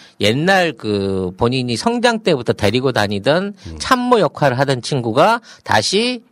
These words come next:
Speaker 1: 부주석 자리로 올라오면서,
Speaker 2: 음.
Speaker 1: 어, 말하자면, 어, 이제 당서기가 되거나
Speaker 2: 음.
Speaker 1: 아니면 이제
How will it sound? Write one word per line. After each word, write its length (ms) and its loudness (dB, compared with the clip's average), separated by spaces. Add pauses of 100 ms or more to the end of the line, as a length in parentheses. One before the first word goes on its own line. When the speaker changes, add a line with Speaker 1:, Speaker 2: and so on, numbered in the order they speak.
(100)
Speaker 1:
부주석 400 -2
자리로 340 -2
올라오면서, 960 2
Speaker 2:
음. 340 -10
Speaker 1:
어, 580 0
말하자면, 680 -2 (360)
어, 480 -12 (480)
이제 220 -8
당서기가 540 0
되거나 640 -2 (120)
Speaker 2:
음. 100 -12
Speaker 1:
아니면 460 0 (280)
이제 400 -4